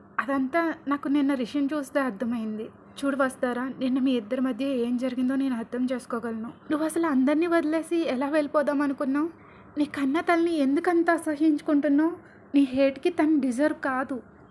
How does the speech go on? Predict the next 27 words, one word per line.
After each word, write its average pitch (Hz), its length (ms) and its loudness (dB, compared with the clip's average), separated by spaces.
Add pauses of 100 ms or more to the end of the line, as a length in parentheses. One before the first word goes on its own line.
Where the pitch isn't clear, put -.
(160)
జగతి 262 300 -2
గురించి 294 380 0
నీకు 302 260 0
నిజం 285 380 2
తెలియాలి. 262 600 -2 (280)
జగతి 262 380 -4
నిన్ను 320 240 6
వద్దు 262 320 0
అనుకుని 311 420 2
నిన్ను 302 260 4
మీ 285 120 4
నాన్న 254 300 0
దగ్గర 294 260 -2
వదిలేయలేదు. 254 560 -2
నీ 262 180 2
మంచి 294 320 4
కోసమే, 285 580 0
నువ్వు 277 180 0
హ్యాపీగా 247 480 -4
ఉండాలని 262 480 2
అలా 254 140 0 (120)
చేసింది." 240 420 -6 (520)
అందరి 269 300 4
భార్యాభర్తల్లానే 302 1300 2
జగతి 254 360 -2
రవీంద్ర 262 400 2
కూడా. 233 380 -4